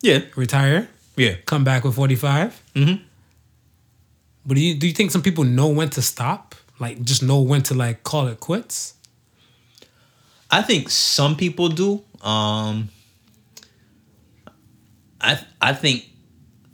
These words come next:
Speaker 1: there, there's people that are just in, so in love with the lifestyle that they don't know how to call it quits or retire.
Speaker 2: Mm. Addiction?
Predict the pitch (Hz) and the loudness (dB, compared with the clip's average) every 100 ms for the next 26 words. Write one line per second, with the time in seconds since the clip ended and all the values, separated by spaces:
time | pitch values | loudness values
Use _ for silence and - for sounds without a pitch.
0 | _ _ _ _ _ _ _ _ _ _ | _ _ _ _ _ _ _ _ _ _
1 | _ - - 113 143 139 139 - 135 131 | _ -20 -12 -2 0 0 -2 0 0 0
2 | - 151 143 135 123 120 - - 117 117 | -2 -2 0 0 0 0 -2 -4 0 0
3 | 110 117 - - 113 110 - - - - | 0 -4 -8 -6 -4 -4 -4 -4 -4 -2
4 | - 151 147 143 120 117 123 123 107 117 | 0 2 2 0 -4 -4 -4 -4 -4 -4
5 | 104 - 101 110 131 - 139 135 113 104 | -4 -8 -6 -4 -4 -6 -2 -2 -2 -8
6 | 90 104 107 95 110 113 120 117 - 123 | -6 -4 -4 -6 -6 -4 -4 -6 -6 -6
7 | 123 - - 151 151 - 113 120 - 131 | -6 -8 -6 -6 -6 -6 -4 -4 -4 -4
8 | 135 160 - 123 123 131 120 113 107 113 | -4 -8 -10 -6 -2 0 -2 -4 -6 -6
9 | 104 104 104 101 98 95 - - _ _ | -8 -8 -10 -10 -12 -14 -20 -20 _ _
10 | _ _ _ _ - - 113 151 156 208 | _ _ _ _ -20 -12 0 0 2 2
11 | 294 - | 2 -2